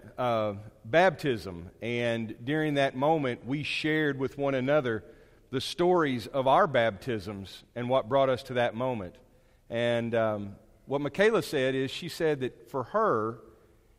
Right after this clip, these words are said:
it was a moment listening to teachers like Josh and Kim Bice talk about the gospel, uh, listening to others like, uh, Colton Garrett and his family, uh, share the gospel and tell their story,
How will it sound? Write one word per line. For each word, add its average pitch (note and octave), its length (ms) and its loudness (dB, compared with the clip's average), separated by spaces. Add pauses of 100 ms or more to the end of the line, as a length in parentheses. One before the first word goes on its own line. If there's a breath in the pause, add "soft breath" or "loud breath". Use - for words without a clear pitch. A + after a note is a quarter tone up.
it D3 100 -2
was D3+ 180 -2
a - 20 2
moment D#3+ 400 2
listening E3 380 -2
to D3 80 -2
teachers D3+ 560 -4
like A#2+ 180 2
Josh B2+ 380 2
and C3 100 -4
Kim C3+ 240 -4
Bice B2 380 0
talk B2+ 240 0
about B2 240 0
the A#2+ 80 -8
gospel, C3+ 680 -2 (600 soft breath)
uh, A2 300 4
listening C#3 400 -2
to B2+ 120 -2
others F3+ 640 0 (140)
like, A#2+ 400 -2
uh, A2 380 2 (540)
Colton D3+ 300 -2
Garrett C#3+ 280 2
and A#2+ 100 -6
his D#3 160 -4
family, D#3 560 -4 (400 soft breath)
uh, G#2+ 380 0 (120)
share D3 460 2 (320)
the B2 100 -2
gospel C3+ 560 2
and A#2 100 -2
tell C3 220 0
their C3 160 0
story, D3 460 -4